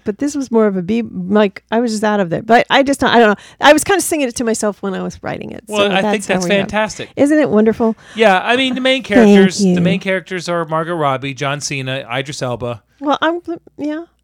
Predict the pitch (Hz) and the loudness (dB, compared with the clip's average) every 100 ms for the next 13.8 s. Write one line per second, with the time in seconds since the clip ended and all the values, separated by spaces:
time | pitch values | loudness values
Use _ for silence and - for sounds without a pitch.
0 | - 254 294 285 262 262 240 233 240 285 | 0 0 2 0 0 0 0 2 2 2
1 | 254 247 247 285 247 240 269 302 339 339 | 2 2 0 -4 -2 -2 0 0 0 -2
2 | 320 277 320 349 220 226 285 _ _ _ | -2 0 0 2 0 -2 -8 _ _ _
3 | _ _ - 269 370 330 226 226 _ - | _ _ 0 2 2 -2 -4 -14 _ -20
4 | _ _ - 214 339 _ - - - _ | _ _ -8 -6 -6 _ -20 -20 -20 _
5 | - 269 131 120 113 110 - 104 104 - | -8 -6 -4 -6 -6 -8 -10 -14 -16 -14
6 | 113 104 95 104 98 101 104 107 110 107 | -12 -10 -8 -10 -10 -12 -14 -16 -14 -14
7 | 113 320 359 320 392 403 - - 202 220 | -8 -2 0 0 -4 -6 -8 -6 -4 -6
8 | _ _ - 302 - - 254 247 - _ | _ _ -10 -10 -10 -8 -8 -8 -14 _
9 | _ _ _ - 269 262 285 269 262 269 | _ _ _ -2 0 2 2 0 0 0
10 | 294 277 240 240 254 247 240 233 254 208 | 0 0 2 0 -2 -4 -2 -4 -2 -2
11 | 202 220 226 196 190 214 _ _ _ _ | 0 -2 -4 -4 -4 -8 _ _ _ _
12 | _ _ _ _ _ 349 190 214 214 208 | _ _ _ _ _ -4 -2 0 0 -2
13 | 208 208 190 170 170 - 180 | -2 -4 -2 -4 -4 -4 -6